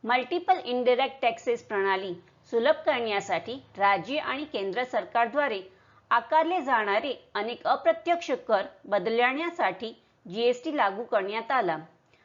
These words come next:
सध्याच्या जवळपास सतरा राज्य आणि केंद्रीय अप्रत्यक्ष कर जसे की केंद्रीय उत्पादन शुल्क, अतिरिक्त सीमा शुल्क, वॅट, कर म्हणून कर, सेवा कर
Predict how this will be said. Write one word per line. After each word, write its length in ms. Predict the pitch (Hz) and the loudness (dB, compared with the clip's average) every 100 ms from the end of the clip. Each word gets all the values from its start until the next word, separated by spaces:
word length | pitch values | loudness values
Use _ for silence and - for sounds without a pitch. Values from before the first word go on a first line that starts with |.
| _ _ _ _ 254 | _ _ _ _ 0
सध्याच्या 760 | 220 220 339 339 - 233 214 220 _ - | 2 4 2 2 0 0 0 -8 _ -4
जवळपास 560 | 202 240 320 330 233 233 | 2 4 4 2 0 0
सतरा 340 | 226 269 302 | -2 2 2
राज्य 420 | 269 196 196 220 175 - - | 4 0 0 -2 -2 -12 -6
आणि 180 | 226 | -6
केंद्रीय 500 | - 233 214 240 320 339 | -2 -2 0 -2 0 0
अप्रत्यक्ष 680 | - 277 311 285 - 339 330 | 0 0 0 -2 0 -2 -2
कर 280 | 302 226 214 208 - _ - | 0 2 2 0 -16 _ -4
जसे 260 | 226 226 247 | -4 0 -2
की 240 | 247 254 247 _ _ _ - | -2 -8 -8 _ _ _ -2
केंद्रीय 400 | 220 202 233 247 | -2 -2 2 2
उत्पादन 600 | 208 - 220 208 220 247 | 2 -2 0 2 2 -2
शुल्क, 260 | - 262 - _ _ _ _ - | -2 -4 -4 _ _ _ _ -2
अतिरिक्त 540 | 240 285 277 277 - | 0 0 -2 -2 -6
सीमा 320 | 208 180 208 240 | -4 -2 -2 -2
शुल्क, 240 | 277 262 - _ _ _ - | -4 -6 -8 _ _ _ -10
वॅट, 400 | 165 220 233 - - _ _ _ _ - | 0 2 2 -4 -20 _ _ _ _ 0
कर 180 | 302 302 | 2 2
म्हणून 340 | 302 294 294 | 2 0 -2
कर, 300 | - 214 220 240 - _ _ _ _ _ | 0 2 2 0 -10 _ _ _ _ _
सेवा 260 | 233 214 240 | 0 2 0
कर 260 | 240 262 | 2 -4